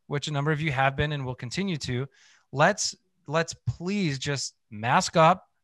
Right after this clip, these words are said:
I know you don't like to do it. Neither do I. No one does.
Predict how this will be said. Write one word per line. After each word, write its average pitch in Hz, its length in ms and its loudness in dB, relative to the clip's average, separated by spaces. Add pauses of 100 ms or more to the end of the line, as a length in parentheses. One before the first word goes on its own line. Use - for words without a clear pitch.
(200)
I 151 180 6
know 196 160 2
you 220 140 0
don't 139 180 0
like 120 240 -2
to 120 60 -16
do 127 160 2
it. 180 120 2
Neither 165 220 -2
do 117 160 -2
I. 143 320 2
No 147 220 0
one 151 200 0
does. - 340 -10